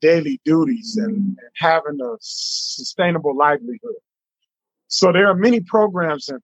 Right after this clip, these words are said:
place for veterans that there are no advertising dollars set aside, uh, to let you know. There was no one telling me,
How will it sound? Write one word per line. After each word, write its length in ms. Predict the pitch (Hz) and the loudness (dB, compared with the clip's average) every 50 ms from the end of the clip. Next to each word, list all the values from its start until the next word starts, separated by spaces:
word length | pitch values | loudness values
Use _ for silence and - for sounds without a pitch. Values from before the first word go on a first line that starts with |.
| _ - | _ 0
place 320 | 196 180 180 156 127 - | 2 2 2 2 -2 -8
for 180 | - - 131 113 - | -10 -10 -10 -4 0
veterans 480 | 151 175 180 175 - 143 120 110 104 - - | 2 2 2 0 -4 -10 -12 -14 -10 -4 -2
that 160 | 143 139 - | -2 -2 0
there 180 | - 160 165 151 | 2 2 4 4
are 40 | 156 | 2
no 160 | 151 143 139 127 | 0 -2 -4 -2
advertising 680 | 143 156 160 156 156 - - 165 151 147 143 - 139 131 | -2 -2 -2 -4 -6 -6 -2 0 0 2 0 -2 -6 -4
dollars 420 | 123 151 156 151 143 135 127 - - | 0 2 4 4 2 0 -4 -4 -2
set 160 | 170 147 143 | -2 -2 -2
aside, 580 | 135 - - - 156 156 160 151 139 135 120 - _ _ _ _ _ - | -2 -4 -4 0 2 2 2 0 -2 -4 -6 -10 _ _ _ _ _ -2
uh, 220 | 131 127 127 123 117 - | 0 0 0 0 -2 -2
to 120 | - 160 | -2 0
let 200 | 135 151 160 165 - | 2 2 2 0 0
you 200 | - 156 147 151 | -6 -8 -4 0
know. 280 | 156 156 147 113 95 _ _ _ _ _ _ _ - | 2 2 2 0 -2 _ _ _ _ _ _ _ 0
There 120 | 143 160 175 | 2 2 2
was 200 | 170 160 135 147 | 2 -2 -2 0
no 140 | 170 180 | 0 0
one 260 | 185 180 175 156 151 - | 2 0 -2 -4 -6 -6
telling 340 | - - 202 196 180 165 160 | -4 -2 -2 -2 -2 -2 -4
me, 220 | 156 147 143 143 | -6 -6 -8 -8